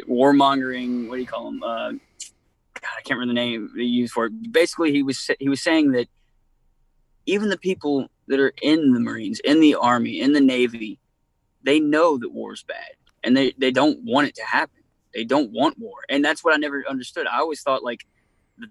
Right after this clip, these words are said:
the Navy and the Marines would, like, brainwash you into thinking that it was important, that, you know, you needed war. But no,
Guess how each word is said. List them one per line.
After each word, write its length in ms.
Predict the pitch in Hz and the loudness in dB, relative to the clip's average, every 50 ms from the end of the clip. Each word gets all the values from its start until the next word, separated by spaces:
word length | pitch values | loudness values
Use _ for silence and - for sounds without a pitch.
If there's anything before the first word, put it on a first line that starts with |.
| _ _ _ _ _ | _ _ _ _ _
the 60 | - 123 | -6 -4
Navy 480 | 120 120 123 127 117 127 127 127 - - | -4 -2 -2 -2 -2 -2 -4 -4 -4 -6
and 160 | 113 117 113 | -8 -8 -6
the 140 | 110 107 104 | -8 -8 -8
Marines 420 | 101 110 117 127 131 127 123 113 | -8 -6 -4 -2 0 -2 -2 -2
would, 200 | 120 113 110 - | -4 -12 -12 -8
like, 200 | - 104 107 - - | -8 -8 -8 -6 -4
brainwash 560 | 123 117 131 135 131 123 117 110 110 - - | -2 2 2 4 2 2 2 0 -2 -2 -4
you 80 | 123 110 | -6 -6
into 120 | 107 110 | -6 -10
thinking 320 | - - 120 113 - 110 110 | -8 -6 -6 -6 -6 -6 -8
that 120 | 110 98 - _ | -8 -10 -12 _
it 80 | - 104 | -12 -10
was 120 | 92 110 | -8 -8
important, 600 | 101 - - 139 139 139 - - 131 123 - _ | -8 -4 2 4 4 4 4 4 2 2 0 _
that, 120 | - - 92 | -12 -14 -12
you 100 | 95 110 | -10 -8
know, 100 | 107 110 | -8 -8
you 200 | 104 107 107 107 | -10 -12 -12 -6
needed 360 | 110 117 123 127 120 127 - _ - | 0 2 4 4 4 2 -2 _ -2
war. 500 | 127 123 127 131 127 123 127 127 120 - _ _ _ _ _ _ _ _ - | 0 2 4 4 4 2 2 0 -2 -4 _ _ _ _ _ _ _ _ -6
But 120 | 127 135 | -4 0
no, 320 | 226 127 151 165 - - | 2 2 2 2 2 0